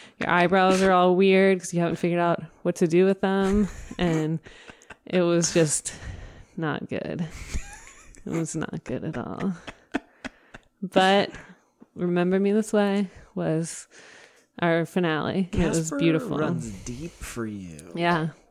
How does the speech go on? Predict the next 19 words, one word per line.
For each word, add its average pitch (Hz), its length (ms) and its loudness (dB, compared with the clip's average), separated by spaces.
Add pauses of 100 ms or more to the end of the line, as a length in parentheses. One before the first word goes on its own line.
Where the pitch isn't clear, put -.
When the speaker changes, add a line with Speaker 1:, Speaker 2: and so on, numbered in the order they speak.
(180)
Speaker 1:
It 208 40 -10
was 185 160 -6
very 175 580 0
integral 170 520 0
to 190 140 -8
my 170 280 -2 (500)
childhood 175 500 4
at - 120 4
Harmon 180 360 4
Elementary. 180 760 0 (340)
Speaker 2:
Wow. 101 320 -8 (500)
Speaker 1:
Mm-hmm. 175 220 -8
Speaker 2:
Uh, 113 460 -2 (160)
I 107 100 -10
just 107 260 -10
like 101 220 -10
the 95 380 -10
roller 90 260 -14
coaster 98 680 -14